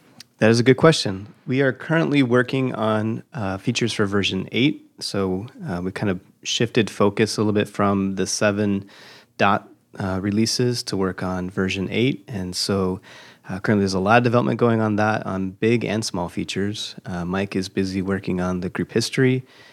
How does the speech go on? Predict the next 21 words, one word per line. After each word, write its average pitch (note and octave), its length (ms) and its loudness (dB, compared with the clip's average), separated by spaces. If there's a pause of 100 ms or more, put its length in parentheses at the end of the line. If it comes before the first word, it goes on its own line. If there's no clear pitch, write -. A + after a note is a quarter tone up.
(200)
and F2 340 -6
Ethan G2 360 -4
is F2+ 200 -4
tackling F2+ 800 -6
a F#2+ 120 -12
bunch F#2 340 -4
of, F2 340 -6
I - 80 -8
wouldn't E3 140 4
even D#3 100 4
say C3 220 0
they're G#2+ 120 4
small, B2+ 320 2
but F#2+ 120 -2
they're G#2 140 2
kind A#2 200 0
of G2 60 2
medium-sized, F#2+ 680 -2 (180)
uh, D#2+ 320 -10 (300)
uh, - 180 -8
items. F2 500 -8